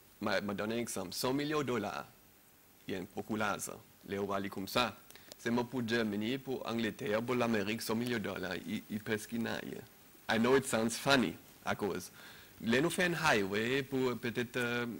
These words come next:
cinquante kilomètres de Germany. Nous, nous easily dépense cent mille dollars. Ça veut dire, ça donne ça l'argent. Et pour aide, pour cent millions, euh, cent millions, on peut plus, and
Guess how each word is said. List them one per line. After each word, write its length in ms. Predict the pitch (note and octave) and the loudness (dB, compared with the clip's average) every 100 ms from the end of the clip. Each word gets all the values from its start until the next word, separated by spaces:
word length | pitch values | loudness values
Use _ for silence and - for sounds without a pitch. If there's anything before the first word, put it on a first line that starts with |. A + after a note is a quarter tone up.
| - - | -12 -10
cinquante 400 | - A#2+ A#2 B2+ | -2 0 0 0
kilomètres 560 | C#3 A#2+ G2+ B2 - - - | 0 2 2 2 -2 -12 -4
de 160 | G#2+ | 0
Germany. 440 | G2+ G#2+ G2 F#2 - - - | 2 2 0 -4 -8 -14 -10
Nous, 160 | - C3 - | -4 -4 -2
nous 140 | D#3 - | -6 -2
easily 420 | D#3+ C3+ C3 B2+ | -2 0 2 2
dépense 480 | C3+ D3+ D3+ C#3+ - - | 2 0 0 -2 -4 -4
cent 200 | - C3 | 0 2
mille 160 | C3+ | 0
dollars. 300 | A#2+ G2 - - - - - - - - - | 0 -2 -4 -8 -18 -20 -20 -20 -20 -20 -16
Ça 140 | - B2+ | 0 4
veut 140 | B2 | 4
dire, 340 | A#2 G2+ F2+ F#2 - | 2 2 -2 -4 -2
ça 140 | B2 | 2
donne 340 | A#2 A#2 A#2 | 4 4 2
ça 140 | A#2+ C3 | 2 0
l'argent. 500 | A#2+ G#2+ F#2+ E2+ - - - - - | 0 0 -2 -8 -12 -16 -20 -20 -4
Et 320 | A2 A2 A2 G#2+ | 4 6 6 2
pour 220 | C3 B2 | 2 2
aide, 440 | B2+ D3 D#3 D#3+ - - | 4 2 0 -6 -10 -4
pour 200 | B2+ A#2 | -2 0
cent 240 | - B2+ | 0 0
millions, 340 | B2+ C3 B2+ - | 2 2 0 -2
euh, 340 | D#2+ C#2+ D2+ D#2+ | -4 -6 -6 -6
cent 200 | - G2+ | -2 -2
millions, 320 | F#2+ G2+ A2+ - - | 0 0 -2 -6 -8
on 80 | E2+ | -6
peut 160 | - | -6
plus, 400 | - C3 - - - - - - - - - - | 0 0 0 -4 -10 -14 -20 -20 -12 -6 -6 -4
and 120 | - | -4